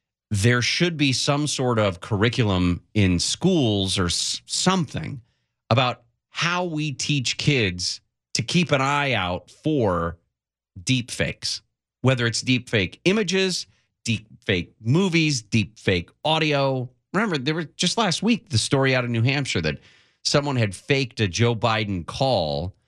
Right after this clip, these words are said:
to tell people to stay home from the, uh, Democratic primary there in New Hampshire. Save your vote, I think was the term they used, uh, for, uh, save your vote for November.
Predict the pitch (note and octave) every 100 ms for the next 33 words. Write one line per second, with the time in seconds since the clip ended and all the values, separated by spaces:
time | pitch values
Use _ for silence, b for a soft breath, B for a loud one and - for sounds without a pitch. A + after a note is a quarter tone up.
0 | _ _ B2 - C#3+ D#3 D3 D3+ C#3+ A#2
1 | G2+ F#2 - D3 C3+ B2 G2+ C#3 C3+ A2+
2 | G#2 - A2 G2 F#2+ F#2 F#2 F#2 F2+ F#2+
3 | A#2+ G#2+ A2+ F#2+ E2+ C#3 C3 A#2 F#2+ F2
4 | D#2+ F2 E2 E2 E2 E2 E2 D2+ F2+ D#2+
5 | B B - - D#3 D3+ B2 A#2+ A2 F#2
6 | B2 G2+ F2 E2+ F#2+ F2+ D#2 E2 G2+ F#2
7 | F2 E2+ F2 E2+ - b b b G#2+ F#2+
8 | F2 E2+ - - A2 F#2 E2+ - F#2 F2
9 | E2 - - C#3+ B2 A2+ A2+ G#2+ - F2
10 | D#2+ F2+ F2 D#2